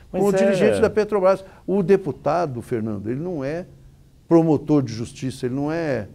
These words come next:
Speaker 2: juiz, ele é um político.
Speaker 1: Mas há um problema na combinação das perguntas?
Speaker 2: Eu acho que se há, isso vem desde Pedro Álvares Cabral, porque a primeira C P I já deve ter acontecido isso,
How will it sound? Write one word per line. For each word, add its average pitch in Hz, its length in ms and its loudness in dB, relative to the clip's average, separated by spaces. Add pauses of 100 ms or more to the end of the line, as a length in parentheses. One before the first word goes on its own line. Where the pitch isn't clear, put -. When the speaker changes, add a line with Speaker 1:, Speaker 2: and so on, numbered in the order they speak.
(260)
Speaker 2:
juiz, 139 720 0
ele 139 140 -2
é 196 60 2
um 254 40 -2
político. 254 600 -2 (880)
Speaker 1:
Mas 127 240 -2
há 165 160 4
um 180 140 0
problema 135 480 2
na 110 100 -4
combinação 104 560 -4
das 92 120 -8
perguntas? 104 560 -8
Speaker 2:
Eu 381 200 -2
acho 151 280 -2
que 127 100 -10
se 151 260 -2
há, 156 300 0 (100)
isso 180 240 -6
vem 180 220 0
desde 180 380 2
Pedro 190 380 2
Álvares 175 340 0
Cabral, 165 500 -4
porque - 340 -10
a 110 80 -6
primeira 147 400 0
C 175 140 -4
P 139 220 -2
I 151 100 -2
já 190 100 -2
deve 226 240 -4
ter 240 100 -2
acontecido 202 520 -4
isso, - 260 -6